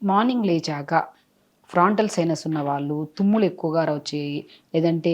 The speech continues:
మనకి డస్ట్ వచ్చినప్పుడు ఆ డస్ట్ అలర్జీకి విపరీతమైన నోస్లో నుంచి వాటర్ లాగా కారుతుండే వాళ్ళు, so, మనకి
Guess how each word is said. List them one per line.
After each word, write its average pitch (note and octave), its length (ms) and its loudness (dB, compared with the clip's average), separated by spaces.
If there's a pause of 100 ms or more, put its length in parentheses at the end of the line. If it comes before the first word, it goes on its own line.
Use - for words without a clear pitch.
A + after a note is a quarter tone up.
(100)
మనకి D#3 340 -2
డస్ట్ D#3 280 -2
వచ్చినప్పుడు F3+ 360 -2
ఆ D3 80 2
డస్ట్ D3+ 300 -6
అలర్జీకి F3 520 0 (380)
విపరీతమైన F#3+ 720 0
నోస్లో F3+ 400 0
నుంచి F3 180 -4
వాటర్ D#3+ 340 0
లాగా F3 180 0
కారుతుండే D3+ 460 -2
వాళ్ళు, C#3+ 340 -4 (180)
so, E3 140 -8 (600)
మనకి E3 340 -2